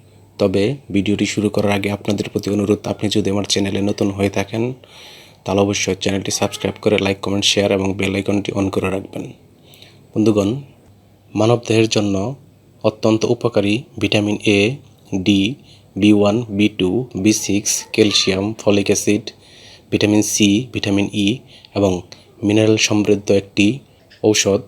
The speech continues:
যার নাম হলো ইথিভিট এম ট্যাবলেট।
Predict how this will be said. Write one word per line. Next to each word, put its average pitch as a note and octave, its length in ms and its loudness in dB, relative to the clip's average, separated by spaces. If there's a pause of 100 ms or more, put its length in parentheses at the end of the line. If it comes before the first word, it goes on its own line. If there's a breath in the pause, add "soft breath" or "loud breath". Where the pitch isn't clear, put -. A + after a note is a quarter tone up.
(300)
যার G2+ 180 4
নাম G#2 260 2
হলো F#2+ 420 -2 (680)
ইথিভিট A#2 580 0 (320)
এম A2 340 0 (280)
ট্যাবলেট। F#2+ 380 0